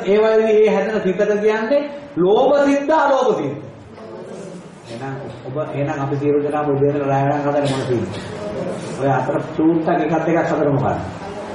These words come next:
ඒකක් හැදුව හැටි කියවන මාස ගානක් ඉඳලා මම මේව දුන්නානේ. අනූනමයෙන් එකයි අලෝභ එක, අනූනමයක් ලෝභ. ඒ එක ගියෝන ඊට වඩා.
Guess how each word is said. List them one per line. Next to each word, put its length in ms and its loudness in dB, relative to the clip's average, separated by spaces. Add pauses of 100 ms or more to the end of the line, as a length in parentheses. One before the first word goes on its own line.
(360)
ඒකක් 240 -2
හැදුව 380 0
හැටි 280 2
කියවන 340 2
මාස 280 2
ගානක් 340 0
ඉඳලා 400 -6
මම 240 -6
මේව 240 -4
දුන්නානේ. 520 -2 (1040)
අනූනමයෙන් 580 4
එකයි 400 2
අලෝභ 360 4
එක, 140 4 (120)
අනූනමයක් 760 2
ලෝභ. 320 6 (440)
ඒ 260 2
එක 200 0
ගියෝන 360 4 (300)
ඊට 200 0
වඩා. 320 0